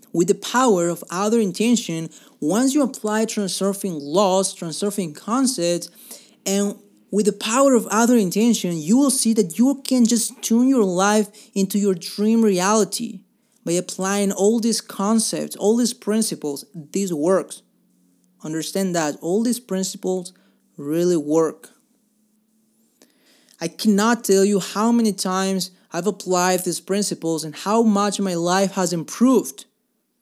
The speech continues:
So this is a serious business. This is a serious thing, all right, all right? So, again, the core idea of this, uh, principle is you have to understand your goals. You have to understand exactly what you want.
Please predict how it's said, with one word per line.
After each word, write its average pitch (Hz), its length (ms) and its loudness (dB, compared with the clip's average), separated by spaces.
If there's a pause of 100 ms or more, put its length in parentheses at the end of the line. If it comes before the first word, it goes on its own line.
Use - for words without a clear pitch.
(720)
So - 140 -6
this 226 360 0
is 240 140 0
a 208 40 0
serious 202 480 0
business. 170 580 -2
This 208 180 0
is 247 100 0
a 240 80 0
serious 196 400 0
thing, 160 380 -8
all - 100 -6
right, 151 180 -6
all 165 60 -6
right? 170 240 -2 (380)
So, 233 340 2 (640)
again, 196 360 2
the 175 180 4
core 247 380 4
idea 214 360 2
of 180 100 -2
this, 190 340 2 (240)
uh, 170 160 2
principle 170 880 0
is 180 140 -4
you 214 100 2
have 202 400 -4
to 214 80 -4
understand 175 640 -4
your 160 140 0
goals. 165 540 -2 (280)
You 160 140 -2
have 214 300 -2
to 240 60 0
understand 190 600 0
exactly 156 800 -2
what 147 240 -4
you 151 60 0
want. 151 560 -2